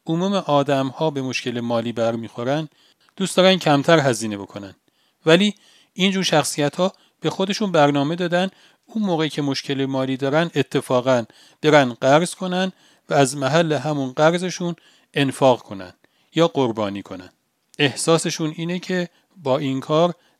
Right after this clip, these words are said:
در رزق و روزی به روشون باز می‌شه. یا مثلاً وقتی که شرایط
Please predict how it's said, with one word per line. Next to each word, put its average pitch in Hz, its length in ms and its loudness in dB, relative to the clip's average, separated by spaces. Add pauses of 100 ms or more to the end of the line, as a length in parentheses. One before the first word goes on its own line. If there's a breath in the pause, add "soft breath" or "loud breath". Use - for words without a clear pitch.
در - 140 4
رزق 160 420 2
و 131 60 -2
روزی 120 320 -8
به 127 120 -6
روشون 131 420 -6 (420)
باز 117 320 -2
می‌شه. - 320 -16 (580 soft breath)
یا 208 100 4
مثلاً 180 480 2 (320 soft breath)
وقتی 185 240 0
که - 120 -2
شرایط 160 560 0